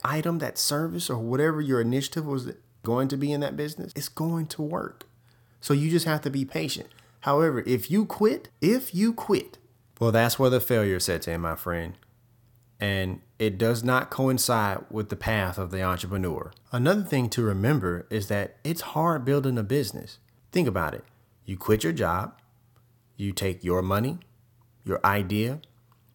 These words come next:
your time, and your passion, oftentimes with no safety net, and you bet on yourself. And if you live here in the United States, you know we live in the most complex, most diverse, most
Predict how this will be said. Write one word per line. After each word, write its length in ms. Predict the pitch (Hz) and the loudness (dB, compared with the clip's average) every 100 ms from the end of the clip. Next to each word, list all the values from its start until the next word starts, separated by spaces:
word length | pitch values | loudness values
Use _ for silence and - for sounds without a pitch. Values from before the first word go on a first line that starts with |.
| _ | _
your 140 | 98 90 | -8 -6
time, 500 | - 110 117 135 - | 0 0 0 -2 -8
and 120 | 98 | -8
your 120 | 95 90 | -6 -6
passion, 680 | - 123 123 - 87 101 - _ _ | -4 0 0 -2 -8 -10 -14 _ _
oftentimes 680 | 107 104 131 113 107 107 104 | 4 4 2 2 4 4 0
with 140 | 95 92 | -2 2
no 200 | 113 113 | 2 4
safety 400 | 120 - - 85 | 2 2 -2 -2
net, 320 | 76 95 - _ | -2 -4 -8 _
and 160 | 110 101 | 0 0
you 120 | 92 | -2
bet 240 | 113 123 | 0 0
on 140 | 123 113 | 0 0
yourself. 640 | 104 - 104 - - _ _ | -2 -2 -2 -6 -12 _ _
And 160 | 127 117 | -2 0
if 120 | 110 | 0
you 120 | 127 | 2
live 220 | 131 160 143 | 4 4 4
here 120 | 139 | 4
in 60 | |
the 60 | 123 | 4
United 360 | 113 120 107 98 | 2 2 0 -2
States, 420 | - 160 120 113 | -2 -2 -2 -2
you 120 | 139 | 0
know 180 | 156 131 | 4 4
we 260 | 123 156 | 4 2
live 480 | 135 127 117 113 - _ _ _ _ _ - | 4 2 2 0 -4 _ _ _ _ _ -4
in 260 | 110 104 | 0 0
the 100 | 104 | 0
most 360 | 104 98 92 - | 0 -2 -4 -8
complex, 880 | - 82 85 - 117 139 - - - _ _ _ _ _ | -6 -6 -6 -4 -2 -2 -4 -10 -10 _ _ _ _ _
most 280 | - 87 - | -8 -6 -6
diverse, 600 | 82 87 104 123 147 - - - _ _ | -10 -2 2 2 -2 -10 -16 -20 _ _
most 260 | 101 87 | -6 -6